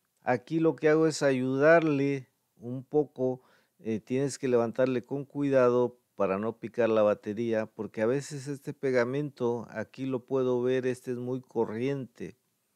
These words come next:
Este salió bien porque estaba tibio, pero vamos a ver este. Mira, ahí ya se rompió. Ese es el problema, porque a veces el pegamento cuando está como muy reseco,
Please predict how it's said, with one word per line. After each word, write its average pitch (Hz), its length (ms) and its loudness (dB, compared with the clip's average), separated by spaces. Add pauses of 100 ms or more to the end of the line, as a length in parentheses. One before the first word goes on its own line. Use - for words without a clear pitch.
(420)
Este 120 260 -8
salió 131 380 2
bien 139 280 2
porque 113 300 -8
estaba 117 480 0
tibio, 131 420 -2
pero 98 540 -2 (320)
vamos 110 300 -6
a 110 100 2
ver 113 180 0
este. 151 560 -4 (1300)
Mira, 101 280 -2
ahí 104 160 -2
ya 127 120 4
se 123 220 0
rompió. 110 680 -4 (400)
Ese 143 260 -4
es 147 120 -4
el 143 160 0
problema, 131 720 2
porque 113 320 -6
a 113 40 2
veces 135 640 -2
el 113 360 -6
pegamento 117 640 -2
cuando 110 260 -4
está 117 300 -6
como 117 300 -8
muy 113 440 -6
reseco, 113 760 -8